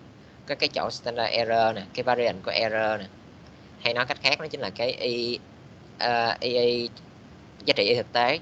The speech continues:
trừ cho giá trị y predict bình phương chia cho n trừ hai. Trong đó n trừ hai là cái, ờ, degree of freedom.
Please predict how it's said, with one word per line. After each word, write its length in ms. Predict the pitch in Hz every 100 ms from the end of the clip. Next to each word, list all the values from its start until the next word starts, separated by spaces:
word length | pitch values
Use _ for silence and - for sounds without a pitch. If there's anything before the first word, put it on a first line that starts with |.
| -
trừ 140 | 104 101
cho 60 |
giá 120 | 131 131
trị 140 | 95
y 160 | 110 117
predict 240 | 101 139 - - -
bình 160 | 104 98
phương 240 | 123 123 113 -
chia 120 | 123
cho 160 | 117 120
n 120 | 113 98 90
trừ 140 | 101 92
hai. 240 | 113 107 101 - - - - - -
Trong 120 | 123
đó 100 | 113
n 100 | 123 107 95
trừ 120 | 101 117
hai 180 | 113
là 60 | 107
cái, 460 | 98 110 127 135 135
ờ, 200 | 113 101
degree 300 | 98 110 113
of 80 | 113 -
freedom. 300 | 117 110